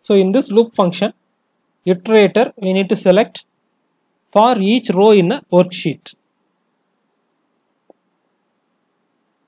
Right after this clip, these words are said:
So here we need to assign this value, the, because of the loop function, how it will works like, first time it will get the information from the first row, second time, second row,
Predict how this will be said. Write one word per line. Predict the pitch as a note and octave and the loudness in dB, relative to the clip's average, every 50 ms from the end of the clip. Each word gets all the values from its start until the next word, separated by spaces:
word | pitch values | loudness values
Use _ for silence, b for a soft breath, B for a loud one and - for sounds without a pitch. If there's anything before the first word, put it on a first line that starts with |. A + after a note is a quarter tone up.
| _ _ _ _ _ _ _ _ _ _ _ | _ _ _ _ _ _ _ _ _ _ _
So | - - A#3 G3+ | 2 4 4 4
here | - - - - C4+ C4 A#3 C#4+ - - _ _ _ _ _ _ _ _ _ | 4 0 -2 2 4 4 4 4 2 -2 _ _ _ _ _ _ _ _ _
we | F3 G#3+ C4+ B3+ | 0 2 2 2
need | C#4+ D4 D4 | 2 0 0
to | C#4+ G#3 | 0 0
assign | F#3 F#3 - C#4+ D4 A#3 | 0 0 -2 -2 -2 0
this | F#3+ A3+ A3+ - | -2 -2 -2 0
value, | E3+ F3+ F#3 G3 A3 A3+ G#3 G#3 - - | 2 4 4 4 4 4 2 2 0 2
the, | E3+ F#3 F3+ F3+ F3+ F3+ F3+ - _ _ _ _ _ _ | 4 4 4 4 2 0 -4 -8 _ _ _ _ _ _
because | F#3 G#3 G#3 D4 C4+ C#4 A#3+ | -2 2 4 4 4 6 4
of | A#3+ A#3+ - E3+ | 2 2 4 4
the | F#3 F3+ | 4 4
loop | F#3+ C4 E4+ F3 - | 4 2 0 2 2
function, | A3+ G3 F3 F3 - A#3+ A#3 - - - | 2 2 2 0 -2 -4 -6 -8 -8 -2
how | - G#3 G#3+ | 0 2 2
it | B3 G3+ G3+ | 2 0 0
will | F#3+ E3+ D#3 | 0 2 2
works | F3+ G#3+ G#3 - | 2 2 2 0
like, | E3 E3 F3 A#3+ - - _ _ _ _ _ _ _ _ _ _ _ _ _ _ _ _ | 0 0 0 0 0 -4 _ _ _ _ _ _ _ _ _ _ _ _ _ _ _ _
first | - - B3 D4+ D#4+ - - - | 2 4 4 4 4 -2 -2 0
time | A3 A3+ B3+ C#4 - _ _ _ | 0 2 2 0 -6 _ _ _
it | - G3 F3+ | -6 -6 -4
will | F3+ F3 | -2 2
get | E3 G#3+ G#3 G3+ | 4 4 6 6
the | A#3+ | 4
information | G#3 G3+ - A3 G3+ G#3 G3+ G3+ G3 F3+ F3 | 2 4 2 2 2 2 2 2 0 -2 -2
from | - F#3 A3+ - - _ - | 0 -2 -2 -2 -6 _ -4
the | F3+ F3+ F#3 | -2 -2 2
first | F3+ G#3 G3 F#3+ - - - | 4 4 2 2 0 -4 -4
row, | C#3+ C#3+ - - _ - | -4 -4 -4 -6 _ -4
second | - - G3+ G#3+ A#3 A3 G#3 | 0 2 2 4 2 2 4
time, | G#3 G3+ A3+ C4 - | 4 2 2 2 -4
second | - - F#3+ F3+ F3+ F3 D#3 | -6 -2 0 0 2 2 0
row, | D3 C#3+ D3+ | 0 -2 -4